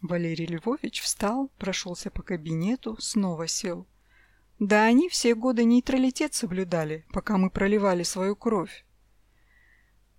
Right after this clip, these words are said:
Володя отлично знал, что ни капли своей крови Валерий Львович на войне не пролил,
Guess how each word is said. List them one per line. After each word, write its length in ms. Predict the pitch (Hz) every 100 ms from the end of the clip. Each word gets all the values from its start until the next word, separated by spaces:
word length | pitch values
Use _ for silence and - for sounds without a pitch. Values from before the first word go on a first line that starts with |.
| _
Володя 480 | 190 196 190 180 185
отлично 480 | 180 196 185 190 180
знал, 320 | 175 254 349
что 200 | - 220
ни 140 | 190
капли 380 | 196 202 185 185
своей 480 | 175 196 190 233 370
крови 400 | - 196 165 165
Валерий 440 | 196 190 220 202
Львович 460 | 190 185 277 277 -
на 100 | 220
войне 300 | 226 226 233
не 100 | 226
пролил, 520 | - 247 240 202 254